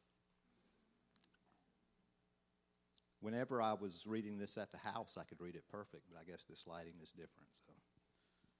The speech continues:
I'm gonna join Brother Vidal and Brother Jet and the rest of them with my glasses. I think it makes you look smarter too, right? So I definitely need that. I was talking to Brother Gary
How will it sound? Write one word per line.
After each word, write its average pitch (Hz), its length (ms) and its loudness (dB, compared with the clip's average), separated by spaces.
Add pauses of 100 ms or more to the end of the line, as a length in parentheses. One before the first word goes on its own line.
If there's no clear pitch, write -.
(160)
I'm 87 80 -10
gonna 87 140 -10
join 90 340 -6
Brother 92 200 -4
Vidal 90 440 -6
and 87 80 -12
Brother 87 240 -10
Jet 90 320 -6
and 82 80 -18
the 82 100 -12
rest 82 220 -8
of 82 160 -14
them 78 120 -16 (380)
with 87 160 -14
my 85 100 -10
glasses. 82 440 -8
I - 40 -4
think 160 180 -2
it 113 80 -4
makes 104 260 -4
you 92 60 -10
look 98 180 -6
smarter 82 460 -6
too, 95 200 -4
right? 76 280 -10
So - 160 -8
I 78 80 -4
definitely 101 520 -4
need 113 180 0
that. 160 260 4 (2750)
I 101 40 2
was 104 120 0
talking 110 300 6
to 98 40 2
Brother 101 220 4
Gary 104 480 4